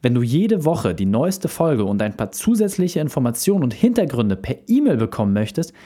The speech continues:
dann trage dich auf meine Homepage ein. reikane punkt de, einfach dort eintragen und so bleibst du auch über alle wesentlichen Veränderungen informiert.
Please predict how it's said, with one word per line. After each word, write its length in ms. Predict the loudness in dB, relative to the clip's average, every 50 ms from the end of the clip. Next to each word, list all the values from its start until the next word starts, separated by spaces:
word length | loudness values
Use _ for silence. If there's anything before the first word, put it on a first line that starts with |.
| -20 -14 -8
dann 140 | -6 -6
trage 280 | -4 0 0 2 2 2
dich 160 | 2 2 0
auf 80 | 0 0
meine 220 | 0 0 0 0
Homepage 420 | 0 -2 -2 -2 -4 -4 -4 -4 -6
ein. 200 | -6 -6 -6 -10 _ _ _ -20 -20 -20 -20 -14 -8
reikane 600 | -4 -2 0 2 0 0 -2 -2 -2 0 0 0
punkt 280 | 0 0 0 0 0 0
de, 340 | 0 0 0 0 0 -4 -6 -12 _ _ _ _ _
einfach 300 | -4 -2 -2 0 0 -2
dort 240 | -2 -2 -2 -2 0
eintragen 500 | -2 -2 -2 -2 -2 -2 -2 -2 -2 -4 -6 -6
und 160 | -4 -4 -2
so 140 | 0 -2 0
bleibst 340 | 0 -2 -2 -2 -4 -2 -2
du 200 | -2 -2 -2 -4
auch 160 | -6 -4 -4
über 300 | -2 -2 -4 -4 -4 -2
alle 240 | 0 0 2 2 2
wesentlichen 440 | 2 2 2 2 0 0 0 -2 -4
Veränderungen 560 | -2 -2 -2 -2 0 0 0 -2 -2 -4 -4 -4
informiert. 600 | -4 -4 -2 0 -2 0 0 0 -2 -4 -8